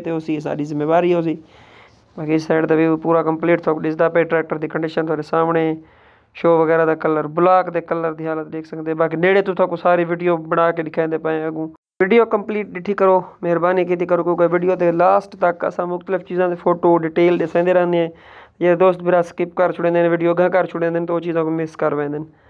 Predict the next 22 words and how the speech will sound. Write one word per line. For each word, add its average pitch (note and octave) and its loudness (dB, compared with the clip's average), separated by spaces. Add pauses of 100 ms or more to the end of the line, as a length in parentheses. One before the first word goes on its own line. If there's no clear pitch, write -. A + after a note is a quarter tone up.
(600)
ته C#3 -6
باقي D#3+ 2
اسان E3+ 0
توهان E3 0
کي E3+ -2
ان E3 -2
جي E3 -2
لوڪيشن F3 0
به F#3+ 4
ڏسا F3 4
ڏيون E3+ 2
جي، D#3+ -4 (720)
ڀئي D#3 -6
اهي D#3+ 0
ٽريڪٽر E3+ 0
جي D#3+ -6
چشتيان G3 -2
جي F3+ 4
لوڪيشن E3 0 (340)
وچ D#3+ -12
کڙوتا E3+ 2
آهي۔ D#3+ 4